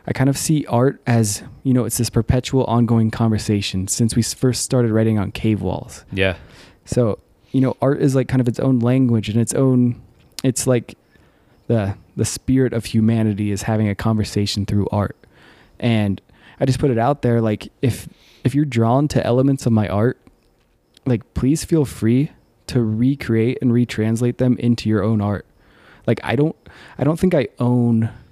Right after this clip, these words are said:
Speaker 1: the l-, language, like, artistic language that comes through me. I, I
Speaker 2: Uh-huh.
Speaker 1: I kinda feel more like a conduit, and
Speaker 2: Yeah.
Speaker 1: art kinda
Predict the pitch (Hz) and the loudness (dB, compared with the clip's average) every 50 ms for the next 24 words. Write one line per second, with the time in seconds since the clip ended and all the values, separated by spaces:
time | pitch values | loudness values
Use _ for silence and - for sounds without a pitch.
0 | _ _ _ _ _ _ _ _ _ _ _ _ _ - 127 110 110 - - - | _ _ _ _ _ _ _ _ _ _ _ _ _ -2 -2 0 0 -4 -6 -10
1 | - - _ _ _ - 123 127 131 131 135 123 123 120 117 113 107 - - - | -16 -20 _ _ _ -6 -2 -2 0 2 2 2 2 0 -2 -2 -6 -8 -10 -12
2 | - _ _ _ - 139 123 - - - 123 127 - - 135 131 - - 139 - | -14 _ _ _ -4 -4 -4 -2 -2 0 0 0 0 0 -2 0 0 0 -2 -2
3 | 113 117 117 123 131 135 135 143 143 139 127 123 120 - - 117 110 - - - | 0 0 2 2 2 2 2 2 0 0 -2 -4 -4 0 0 0 0 0 0 0
4 | 110 117 127 135 139 117 - - - - - - - - - 113 98 98 95 95 | 2 2 2 2 2 0 -4 -8 -12 -16 -18 -18 -18 -10 -8 -6 -4 -4 -4 -2
5 | - - 135 139 131 - 147 135 123 120 120 123 120 117 113 107 98 92 - - | -2 0 0 0 2 2 0 0 0 0 0 2 2 2 0 0 -4 -6 -8 -6
6 | 104 104 113 113 120 131 139 143 143 - _ - 127 113 104 101 95 92 92 - | -2 0 0 2 2 2 2 0 -2 -4 _ -2 0 2 2 2 0 -2 -4 -10
7 | - _ - - - - - _ _ - 113 110 110 - - - - 110 104 95 | -18 _ -20 -20 -20 -20 -20 _ _ -6 -4 -4 -4 -6 -8 -6 -2 0 0 0
8 | - | -2